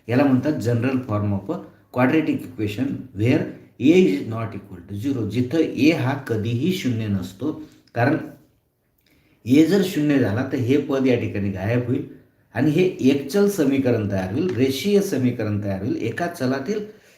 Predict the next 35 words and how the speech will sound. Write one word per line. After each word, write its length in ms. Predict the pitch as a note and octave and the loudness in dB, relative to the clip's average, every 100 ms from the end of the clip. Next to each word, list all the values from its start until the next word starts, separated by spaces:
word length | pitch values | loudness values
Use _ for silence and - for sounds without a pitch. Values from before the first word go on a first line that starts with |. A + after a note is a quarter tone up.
| _ | _
समीकरण 560 | - B2+ C#3+ C#3 C3 A2+ | -2 2 4 2 0 0
तयार 200 | G#2 G2+ | -2 -2
होईल. 120 | A#2+ | -2
याला 180 | A#2+ A2+ | -2 0
आपण 180 | A2 A2 | -2 -4
वर्ग 320 | G#2 G2 G2+ | -4 -2 -2
समीकरण 460 | G2+ G#2 G2+ G2+ G2+ | -4 -2 -2 -2 -2
म्हणू 240 | G2 F#2 G2 | -2 -2 -6
शकणार 440 | - - A#2 E3+ - - | -8 -8 -4 -2 -4 0
नाहीत, 340 | C3 D#3 - - - _ - | 2 2 0 -8 -18 _ -6
म्हणून 160 | D#3+ | -4
A 200 | - A#2+ D3 | -2 2 4
is 240 | C#3 A2 | 2 0
not 260 | G2+ G2 - | -2 -4 -4
equal 240 | F#2+ F2+ | -12 -12
to 160 | E2+ A2+ | -12 -10
zero. 220 | A2 A2+ F2+ - _ - - - - | -6 -6 -6 -10 _ -20 -20 -14 -2
आता 140 | F3+ | 2
वर्ग 300 | C#3 B2 B2 | 4 4 2
समीकरण 480 | - D3+ D3 D3+ D#3+ | 0 0 0 0 -2
सोडवण्याच्या 600 | D#3+ B2+ B2 C3+ C#3 D#3+ D#3+ - | -4 -2 0 0 -2 -4 -8 -2
तीन 160 | D3+ | 0
वेगवेगळ्या 460 | C#3 A2 G2+ G#2 G#2 | 2 2 2 2 0
पद्धती. 460 | G2 F2+ F2+ - F2 | -2 -6 -10 -12 -14
पहिली 340 | - B2+ C3+ | 0 2 4
पद्धत 400 | C3+ C#3 B2+ C3+ | 2 0 -2 -4
आहे 180 | C3 C#3 D#3+ - _ _ _ - | -2 -4 -6 -12 _ _ _ -6
अवयव 340 | B2+ C#3 A#2 G2+ | 0 2 2 0
पद्धत. 320 | - - - - - _ _ _ _ _ | -6 -12 -16 -18 -20 _ _ _ _ _
या 140 | C#3+ D#3 | -2 0
अवयव 340 | A#2 D#3+ F#3 | 2 4 2
पद्धतीमध्ये 640 | E3+ C#3 D#3 D3+ D#3 D#3 | 0 0 0 0 -4 -4
आपण 140 | D#3 E3 | -6 -4
मधल्या 380 | B2+ G#2+ G#2 C#3 | -2 0 -2 -2
पदाची 420 | C3+ B2+ B2+ C3+ | -2 -2 -2 -4